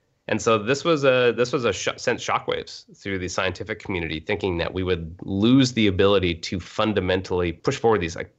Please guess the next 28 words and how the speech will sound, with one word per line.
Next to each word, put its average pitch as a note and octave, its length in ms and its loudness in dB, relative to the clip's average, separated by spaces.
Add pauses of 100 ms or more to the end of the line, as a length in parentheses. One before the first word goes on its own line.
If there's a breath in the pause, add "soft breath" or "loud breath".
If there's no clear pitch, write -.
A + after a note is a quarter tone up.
big F#2+ 240 -2
fundamental E2+ 600 -4
science A#2+ 360 -2
questions. - 480 -10
And F#2+ 120 0
this A2 140 2
was C3 80 -4
from A2+ 140 -2
the A2 60 4
nasa E2 260 -2
administrator E2+ 720 0 (560 loud breath)
during, A#2 380 4
of G2+ 100 -2
course, F#2+ 320 -2
that's G2 220 -10
the F2+ 180 -16 (160)
broader G2+ 200 2
context, E2 520 -6
right? E2+ 180 -4
This G2 140 -4
was F2+ 140 -6
the E2 100 -8
sequestration F#2+ 720 -2
battle. A2 420 -2 (480 soft breath)
This - 240 -2
was E2+ 460 2
broad G2+ 500 -4
cuts, - 480 -8